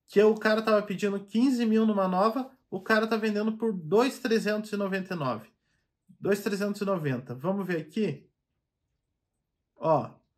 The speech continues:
ó, a, combinar forma de entrega por transportador ou pessoalmente. Não enviamos pelo Mercado Livre. É, máquina usada, porém funcionando. Cara,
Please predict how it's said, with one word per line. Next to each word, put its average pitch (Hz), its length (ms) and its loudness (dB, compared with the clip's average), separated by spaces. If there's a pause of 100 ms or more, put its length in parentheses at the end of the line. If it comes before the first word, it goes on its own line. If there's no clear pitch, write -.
(400)
ó, 160 140 4 (100)
a, 170 140 0
combinar 196 680 2
forma 233 380 4
de 220 120 -4
entrega 202 520 0
por 208 280 2
transportador 220 840 2
ou 233 140 2
pessoalmente. 220 920 -2 (300)
Não 220 300 4
enviamos 214 500 2
pelo 208 240 -2
Mercado 208 460 0
Livre. 117 440 -4 (400)
É, 143 280 2
máquina 202 440 0
usada, 190 400 0
porém 196 280 -4
funcionando. 196 600 -6
Cara, 170 400 -2